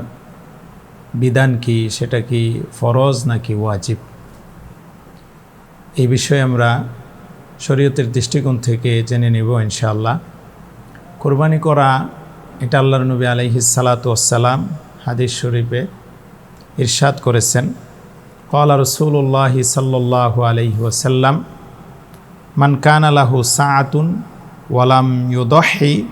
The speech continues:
ফালা ইয়াকরাবান্না মুসাল্লানা।" ইবনে মাজাহ শরীফ, হাদিস নাম্বার তিন হাজার একশত তেইশ নম্বর হাদিসে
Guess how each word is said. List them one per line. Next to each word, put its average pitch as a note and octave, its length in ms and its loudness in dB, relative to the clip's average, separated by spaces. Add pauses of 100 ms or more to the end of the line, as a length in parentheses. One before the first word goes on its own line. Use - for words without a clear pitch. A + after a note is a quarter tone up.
ফালা C3+ 320 2
ইয়াকরাবান্না C3+ 1120 0 (140)
মুসাল্লানা।" A#2 1000 0 (920)
ইবনে C3 240 2
মাজাহ B2 280 2
শরীফ, C#3+ 320 2 (1120)
হাদিস B2 380 0
নাম্বার C#3+ 400 2 (140)
তিন B2+ 200 0
হাজার C3+ 360 2 (120)
একশত C3+ 640 -2 (720)
তেইশ D3+ 340 0
নম্বর B2+ 260 0
হাদিসে A2+ 520 0